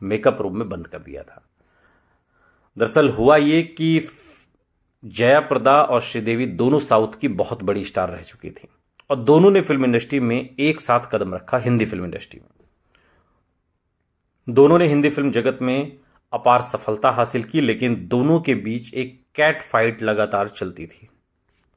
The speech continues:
और इसी के चलते दोनों एक्ट्रेस एक दूसरे से बात करना भी पसंद नहीं करती थी। और जब इस बात का पता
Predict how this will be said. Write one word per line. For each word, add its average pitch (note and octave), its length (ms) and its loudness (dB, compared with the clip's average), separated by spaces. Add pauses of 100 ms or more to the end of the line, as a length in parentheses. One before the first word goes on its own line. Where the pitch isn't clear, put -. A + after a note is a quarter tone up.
(760)
और D#3+ 100 6
इसी F#3 200 2
के G#3 100 4
चलते F3+ 280 4
दोनों D3+ 500 2
एक्ट्रेस D3 500 -4
एक C#3 240 -6
दूसरे A2 320 -6
से C#3+ 260 -4
बात A2+ 440 0
करना G#2+ 260 -2
भी A#2 100 -8
पसंद G#2 300 -10
नहीं F#2 180 -14
करती F#2 260 -18
थी। - 220 -20 (760)
और C#3+ 60 4
जब D#3 180 4
इस B2+ 120 -2
बात C#3 340 4
का D#3+ 80 6
पता C3+ 480 4